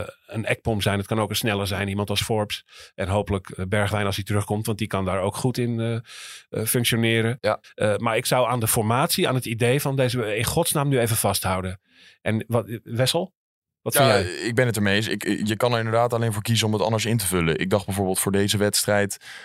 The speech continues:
Speaker 3: had ik ook voor... Ja, Guy kan je natuurlijk over twijfelen, maar voor, voor deze vijfmansdefensie gekozen. En dan bijvoorbeeld met daarvoor, eh,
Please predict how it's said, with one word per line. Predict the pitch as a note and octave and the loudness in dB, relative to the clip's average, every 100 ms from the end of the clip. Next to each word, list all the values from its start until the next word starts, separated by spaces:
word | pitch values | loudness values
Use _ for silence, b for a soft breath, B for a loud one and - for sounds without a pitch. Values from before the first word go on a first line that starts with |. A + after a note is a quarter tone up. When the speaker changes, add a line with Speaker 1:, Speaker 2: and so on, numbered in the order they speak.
| B B | B B
Speaker 3:
had | - G#2+ | -2 0
ik | A2+ | 2
ook | G#2 A2+ | 0 0
voor... | - G#2+ G#2 G2+ - _ _ _ _ | 0 2 2 2 -2 _ _ _ _
Ja, | - F#2 E2+ E2 | -6 -2 0 2
Guy | E2+ F2+ | 2 2
kan | F#2 | 2
je | F2+ | 2
natuurlijk | F2 F2+ F2 | 2 2 2
over | F2 | 0
twijfelen, | - F2+ F2 - G#2 | 2 2 2 2 2
maar | F2+ E2+ | 2 0
voor, | - | -2
voor | - G2 | 0 2
deze | F#2+ - | 2 4
vijfmansdefensie | G2 F#2+ F#2 F2 - F#2 F2 F2+ F2 B B B B B B | 2 4 2 2 2 2 2 2 0 B B B B B B
gekozen. | - - G#2+ G#2 G#2+ B2 A#2 _ _ _ _ - - - - | -2 2 2 2 0 0 -4 _ _ _ _ -8 -8 -6 -2
En | F2+ | 0
dan | F2 | 2
bijvoorbeeld | F2+ F#2+ G2 F#2+ | 2 2 2 2
met | G2+ | 2
daarvoor, | G#2 F#2+ G2+ G2+ G2 | 2 0 0 2 2
eh, | G2 F#2+ F#2+ | 2 4 2